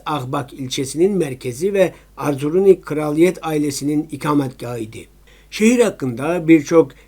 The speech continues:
çivi yazılı kitabede bahsedilmektedir. Hatta Moses Horenatsi, Hazar Parbetsi, Tomma Arzuruni gibi birçok Ermeni tarihçinin bu konuda tanıklıkları vardır.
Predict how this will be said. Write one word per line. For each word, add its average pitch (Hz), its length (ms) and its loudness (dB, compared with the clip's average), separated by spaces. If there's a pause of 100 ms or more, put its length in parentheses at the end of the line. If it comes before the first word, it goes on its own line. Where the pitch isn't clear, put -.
çivi 160 240 0
yazılı 165 680 0
kitabede 131 680 -6
bahsedilmektedir. 135 1000 -4 (200)
Hatta 151 460 -4
Moses 127 480 -6
Horenatsi, 165 680 0 (160)
Hazar 139 420 -6
Parbetsi, 147 680 -2
Tomma 156 360 -2
Arzuruni 143 640 0
gibi 139 320 -4
birçok 185 380 4
Ermeni 160 380 0
tarihçinin 156 760 -2
bu 202 100 0
konuda 170 380 0
tanıklıkları 143 720 -6
vardır. 117 360 -10